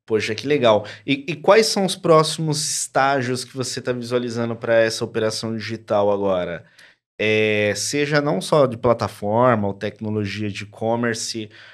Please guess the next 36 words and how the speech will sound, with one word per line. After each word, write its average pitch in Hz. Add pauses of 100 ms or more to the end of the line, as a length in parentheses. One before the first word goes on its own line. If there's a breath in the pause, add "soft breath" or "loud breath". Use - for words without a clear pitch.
(200 loud breath)
mas 123
o 127
que 135
você 127
enxerga, 131
né, 123
como 127
os, -
os -
próximos 147
níveis 135
aí, 120
seja 135
de 120 (580 loud breath)
aumento, 135
né, 123
de 120
participação 120
no 120
ambiente 110
digital, 123
lançamento 139
de 123
novos 113
produtos, 113
por 101
exemplo, 117
né? 117
O -
que 165
que 175
você 160
tá 151
visualizando 127
também 104
aí? 104